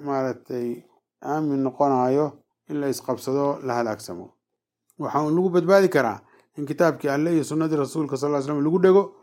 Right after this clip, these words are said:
"واعتصموا بحبل الله جميعا ولا تفرقوا." Ahlu jaahiliyadu markuu iskhilaafsan yihiin, waa firqo firqo, qolo walbana waa ku faraxsan tahay madhabkeeda, baatil ba ha ahaadee. Sidoo kale,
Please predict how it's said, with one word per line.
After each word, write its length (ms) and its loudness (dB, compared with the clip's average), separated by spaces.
"واعتصموا 480 0
بحبل 280 0
الله 220 4
جميعا 280 0
ولا 220 0
تفرقوا." 540 -8
Ahlu 160 -4
jaahiliyadu 380 6
markuu 260 2
iskhilaafsan 520 -2
yihiin, 280 0
waa 140 -2
firqo 360 0
firqo, 500 -2
qolo 260 2
walbana 300 2
waa 80 2
ku 80 -8
faraxsan 360 0
tahay 140 0
madhabkeeda, 580 -2
baatil 340 0
ba 120 0
ha 160 -4
ahaadee. 360 -6
Sidoo 360 4
kale, 360 -4